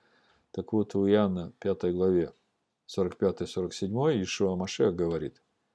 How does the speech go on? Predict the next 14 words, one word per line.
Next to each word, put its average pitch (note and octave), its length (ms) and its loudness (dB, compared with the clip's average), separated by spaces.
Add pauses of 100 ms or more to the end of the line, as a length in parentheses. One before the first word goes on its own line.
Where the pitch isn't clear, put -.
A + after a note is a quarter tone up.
(400)
«Не D#3 140 6
думайте, C3+ 480 6
что - 180 2
я G2 260 8
буду A#2+ 360 4
обвинять G#2 720 2
вас G2+ 380 4
перед F2+ 280 -2
Отцом. C#2+ 400 -8 (720)
Есть D3 440 8
на G#2+ 80 6
вас C#3+ 260 8
обвинитель A2 640 2
Маше», C3 500 0